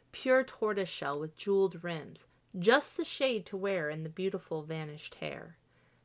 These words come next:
They were expensive combs, she knew, and her heart had simply craved and yearned over them without the least hope of possession.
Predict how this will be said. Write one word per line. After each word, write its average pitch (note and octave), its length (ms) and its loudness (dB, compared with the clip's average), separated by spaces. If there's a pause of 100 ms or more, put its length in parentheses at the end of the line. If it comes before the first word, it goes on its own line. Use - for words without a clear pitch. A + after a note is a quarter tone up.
(160)
They A3 120 8
were A#3 140 2
expensive A#3+ 800 -2
combs, C#3 360 -10
she - 240 -10
knew, D#3+ 300 -10
and F3 160 -8
her F#3 140 -4
heart A3 340 0
had G#3 160 -8
simply G3+ 460 -6
craved A#3 840 -2
and E3+ 340 -6
yearned A3 380 -2
over G3 240 0
them E3+ 280 -6
without F3 320 -8
the F3+ 80 -4
least A3+ 420 -4
hope F3 240 -2
of D#3 160 -12
possession. - 680 -6